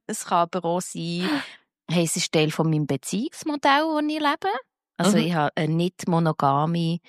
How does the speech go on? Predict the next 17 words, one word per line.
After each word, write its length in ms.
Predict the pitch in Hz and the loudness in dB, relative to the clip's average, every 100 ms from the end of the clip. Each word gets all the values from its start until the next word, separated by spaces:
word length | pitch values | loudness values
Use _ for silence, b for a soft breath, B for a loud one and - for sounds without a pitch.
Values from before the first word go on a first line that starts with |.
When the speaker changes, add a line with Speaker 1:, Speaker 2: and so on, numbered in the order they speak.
| b b - | b b -6
Speaker 1:
Beziehung 500 | 151 - - 214 285 427 427 | -4 -4 -2 0 0 -2 -2
und 200 | 180 165 - | -2 -2 -2
da 180 | - 151 - - | 0 0 0 -8
ist 180 | - | -8
Casual 460 | - 156 156 156 147 | 0 0 2 0 0
Sex 300 | - 135 - | 0 -2 -2
mit 120 | 165 | -2
anderen 340 | 143 151 143 139 | 0 0 0 -2
Leuten 180 | 143 | -2
okay. 540 | 131 - 233 233 233 247 B B B B B - | -6 -2 0 2 2 -2 B B B B B -4
Es 220 | 151 - | -4 -2
kann 160 | 151 | -2
sein, 640 | 147 - 165 156 151 151 151 | -2 -6 -4 -4 -4 -4 -4
ich 180 | - 170 | -2 0
habe 140 | 147 143 | 2 2
einen 60 | - | 0
bestimmten 520 | 151 - 156 156 | -4 -2 -2 -2